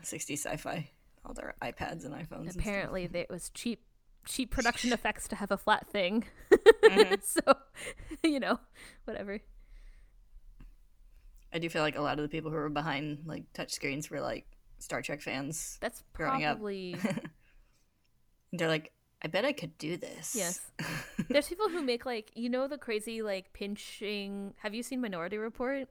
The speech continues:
Speaker 1: Uh, no.
Speaker 2: Okay, well.
Speaker 1: <laughs>
Speaker 2: Are you familiar with Minority Report? <laughs> The concept of
Speaker 1: I'm
Speaker 2: Minority
Speaker 1: familiar
Speaker 2: Report?
Speaker 1: with the existence of a piece of media called
Speaker 2: <laughs> Minority
Speaker 1: Minority
Speaker 2: Report,
Speaker 1: Report,
Speaker 2: okay.
Speaker 1: but I couldn't tell you anything about it.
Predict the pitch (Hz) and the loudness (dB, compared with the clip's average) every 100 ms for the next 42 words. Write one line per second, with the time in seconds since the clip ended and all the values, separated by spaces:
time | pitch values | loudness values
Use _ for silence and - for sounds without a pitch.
0 | _ _ _ _ _ _ _ _ _ _ | _ _ _ _ _ _ _ _ _ _
1 | - - - 175 170 170 170 160 - - | -20 -20 -20 -16 -12 -10 -8 -10 -12 -18
2 | _ 220 220 - - 196 202 _ - - | _ -8 -8 -14 -12 -12 -12 _ -20 -16
3 | - - - - - - - - - 214 | -12 -12 -4 -4 -4 -10 -14 -8 -2 -2
4 | - 190 208 254 269 269 262 277 294 285 | -2 -2 0 0 -2 -2 0 0 -2 -2
5 | 320 302 269 - 311 285 277 233 247 262 | 2 2 2 -4 -6 -2 2 2 2 -2
6 | 269 165 190 190 185 190 185 175 170 160 | -2 -4 -2 0 2 2 0 0 -2 -4
7 | - 180 165 165 160 156 - 165 165 160 | -10 -14 -6 -4 -2 -4 -6 -8 -6 -6
8 | 185 170 - 156 156 175 - 156 160 151 | -6 -6 -8 -8 -8 -6 -6 -6 -4 -6
9 | - 160 156 311 285 247 277 247 233 190 | -6 0 8 12 12 12 12 10 8 6
10 | 233 202 - - 165 - - 165 160 156 | 4 2 0 -8 -12 -14 -14 -2 0 0
11 | 151 160 156 156 - 156 190 214 - - | -4 -4 -4 -2 0 2 2 0 -2 -4